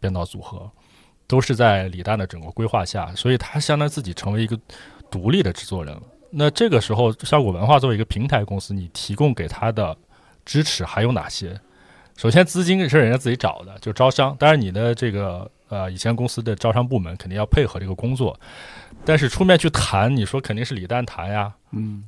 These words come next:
Speaker 1: 这个毫无疑问，他自己也讲过这个事情。那以他的光环和他的这个口才，就他成了一个比较全能型的这么一个背景的制作人，所以这个时候公司拿他就非常尴尬了。你说不让他走吧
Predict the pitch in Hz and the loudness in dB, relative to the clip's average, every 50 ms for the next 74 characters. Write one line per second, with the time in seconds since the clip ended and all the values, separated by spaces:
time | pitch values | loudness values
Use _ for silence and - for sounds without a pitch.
0 | - - 135 123 - - 110 127 147 135 104 110 117 113 120 117 131 - 165 117 | -8 -2 -2 -2 2 2 2 4 4 2 2 2 2 2 0 0 0 0 0 0
1 | - - 92 85 78 87 92 110 104 104 - - - 113 - - 85 85 98 - | 0 0 -2 -2 -4 -4 -6 -6 -4 -2 -2 -2 -2 -2 -4 -6 -8 -10 -12 -16
2 | _ _ - - - - - _ _ _ - 143 120 113 113 110 95 98 98 - | _ _ -20 -20 -20 -20 -20 _ _ _ -8 -2 0 2 2 2 0 -2 -4 2
3 | - 139 135 127 110 - 123 123 127 - 101 95 95 101 - - - - 107 107 | 4 4 6 6 6 6 6 6 6 4 2 0 0 0 -2 -2 -2 0 0 0
4 | 104 104 98 92 104 101 90 95 92 90 87 87 82 82 85 95 - _ _ _ | 0 -2 -2 -4 -4 -6 -4 -6 -6 -6 -8 -8 -10 -12 -12 -14 -18 _ _ _
5 | _ _ _ _ _ _ - - 101 90 90 - 95 90 87 95 107 120 - _ | _ _ _ _ _ _ -2 -2 0 0 -2 -4 -6 -6 -6 -8 -8 -10 -14 _
6 | - 120 117 - 165 165 - 113 104 113 120 120 127 123 107 98 - 92 90 95 | -8 -6 2 4 4 4 4 2 0 0 0 0 0 0 -2 -4 -6 -4 -4 -2
7 | 95 - - 92 98 131 135 107 95 - 90 87 85 85 - 95 85 80 80 - | -2 -2 -4 -4 -2 0 0 -2 -2 -4 -6 -6 -6 -6 -6 -6 -6 -6 -8 -10
8 | - - 80 82 - 104 98 90 - 80 78 73 78 78 78 - - - - - | -10 -10 -12 -4 -2 -2 -2 -2 -2 -6 -8 -8 -8 -8 -8 -8 -10 -14 -16 -18
9 | - - - - - - - - - 110 98 107 92 85 80 76 76 95 104 - | -18 -20 -20 -20 -20 -20 -12 -4 -2 0 2 2 0 0 -2 -6 -10 -10 -12 -16
10 | - - - _ _ - - 123 - 190 151 - - 104 - - 117 107 - 113 | -20 -20 -20 _ _ 0 2 4 6 6 4 6 4 2 2 0 -2 -2 0 -2
11 | 98 85 95 - 104 101 98 101 95 - 113 90 85 85 - 90 90 87 90 92 | -2 -2 0 0 0 0 0 -2 -2 -2 -4 -4 -4 -6 -8 -10 -10 -8 -8 -8
12 | 85 82 82 - - _ _ _ - 101 - 147 147 - - - 151 160 143 151 | -8 -10 -12 -16 -20 _ _ _ -8 0 2 2 4 6 6 6 8 8 8 6
13 | 135 - 104 82 71 78 90 90 78 78 | 4 4 2 0 0 -2 -4 -4 -4 -6